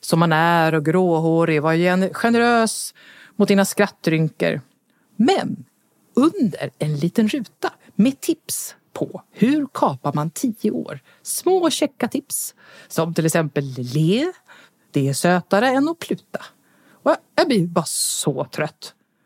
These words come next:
Att man som mogen kvinna femtio plus fortfarande inte duger som man är. Man måste förbättra sig, förändra sig för att finnas till. Och återigen, är, är vi gamla när vi är fyrtio? Och det är ju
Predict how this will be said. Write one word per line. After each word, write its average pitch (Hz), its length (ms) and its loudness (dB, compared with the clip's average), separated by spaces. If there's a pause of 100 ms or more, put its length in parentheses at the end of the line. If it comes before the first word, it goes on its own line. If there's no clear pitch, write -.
(280)
Att 247 160 2
man 302 120 4
som 294 320 0
mogen 302 440 2
kvinna 185 400 2
femtio 165 420 0
plus 143 240 0
fortfarande 175 380 0
inte 139 120 -2
duger 160 600 0
som 370 180 -4
man 349 140 0
är. 359 280 2 (440)
Man 175 160 4
måste 156 240 0
förbättra - 720 -4
sig, 277 220 -2
förändra 147 760 -4
sig 277 200 -2
för - 120 -4
att 202 60 -4
finnas 160 320 -2
till. 277 380 -2 (320)
Och - 260 0
återigen, 208 680 2
är, 185 180 2 (220)
är 202 200 2
vi 285 80 -2
gamla 233 520 2
när 143 140 0
vi 139 120 -2
är 147 40 -4
fyrtio? - 800 -6 (1300)
Och 247 140 4
det 226 60 4
är 233 60 2
ju 226 120 2